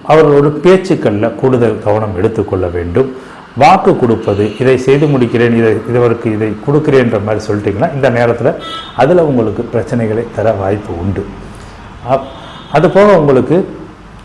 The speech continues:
எதிர்பாராத பண வரவு அப்படிங்கிறது வரும்.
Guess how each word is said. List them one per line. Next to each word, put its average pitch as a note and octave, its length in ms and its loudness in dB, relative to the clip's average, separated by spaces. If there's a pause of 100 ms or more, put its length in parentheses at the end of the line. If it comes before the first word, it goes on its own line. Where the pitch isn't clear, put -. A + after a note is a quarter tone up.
(680)
எதிர்பாராத G3 880 4
பண F3 360 2
வரவு D3 520 2
அப்படிங்கிறது B2+ 600 2
வரும். A2+ 260 2